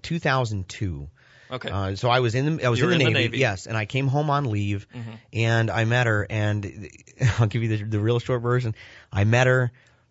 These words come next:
Speaker 1: uh, at this bar, and at that time, after nine eleven, you come home in Navy blues into a town where the Navy's
Speaker 2: That's
Speaker 1: not
Speaker 2: all you
Speaker 1: there.
Speaker 2: need.
Speaker 1: You're the man.
Speaker 2: Yeah,
Speaker 1: Okay?
Speaker 2: yeah.
Speaker 1: And you're drunk. <laughs>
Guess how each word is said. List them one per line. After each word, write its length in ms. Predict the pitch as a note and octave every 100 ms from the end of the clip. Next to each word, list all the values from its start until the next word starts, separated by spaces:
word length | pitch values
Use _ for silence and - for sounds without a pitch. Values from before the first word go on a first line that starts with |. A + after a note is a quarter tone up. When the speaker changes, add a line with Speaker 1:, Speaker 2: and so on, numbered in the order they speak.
| -
Speaker 1:
uh, 140 | G2+
at 100 | G#2
this 160 | G#2 F#2+
bar, 400 | G2 A2 A2+ A2
and 120 | G#2
at 60 | G2
that 200 | C3 C#3
time, 380 | C3 A#2+ A#2
after 260 | A#2 A2+ -
nine 160 | A2+ A#2
eleven, 300 | A2 A2 G#2+
you 100 | C3
come 200 | C3+ A2+
home 280 | A2+ A2
in 100 | G#2 G2+
Navy 240 | G#2 G2+
blues 400 | F#2+ G2 G2+ F#2+
into 240 | F#2+ F#2+ F#2+
a 60 |
town 360 | F#2 A#2 G#2+ G#2
where 120 | G2
the 80 | G2
Navy's 360 | G2+ G#2 G2+ F#2+
Speaker 2:
That's 120 | G2+
Speaker 1:
not 80 | B2+
Speaker 2:
all 80 |
you 60 | B2+
Speaker 1:
there. 100 | G2+
Speaker 2:
need. 320 | C#3+ D#3 A#2+ - -
Speaker 1:
You're 260 | G#2 C3
the 120 | C3+ G#2+
man. 420 | G2+ G#2 G#2 F#2+
Speaker 2:
Yeah, 360 | B2+ C3+ D#3+ C3
Speaker 1:
Okay? 220 | B2+ C#3+ F#3
Speaker 2:
yeah. 360 | B2+ C#3+ D3+ C3
Speaker 1:
And 140 | F#3
you're 100 | F#3+ E3+
drunk. 500 | C3 F3 D#3 G2
<laughs> 40 | -